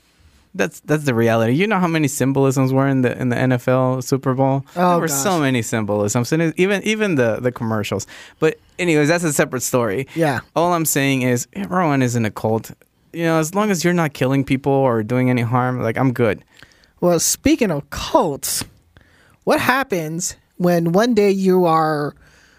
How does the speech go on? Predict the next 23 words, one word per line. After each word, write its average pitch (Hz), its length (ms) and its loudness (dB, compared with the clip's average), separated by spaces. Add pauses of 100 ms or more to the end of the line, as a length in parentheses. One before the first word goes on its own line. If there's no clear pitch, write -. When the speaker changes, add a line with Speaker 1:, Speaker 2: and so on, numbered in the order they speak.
(960)
Speaker 2:
just 196 200 0
become 202 300 0
out 196 140 2
of 170 180 2
lives, 165 580 -2
f-, - 140 -8
out 170 220 2
of 165 80 -2
nowhere, 156 440 0
and 175 160 4
then 170 420 2
these 175 380 2
missed 180 380 0
from 185 140 2
your 165 200 0
husband, 185 480 0
and 156 320 0
these 165 220 4
m-, 151 200 0 (140)
people 226 280 2
just - 460 -2 (440)
go 185 240 4
into, 202 200 -2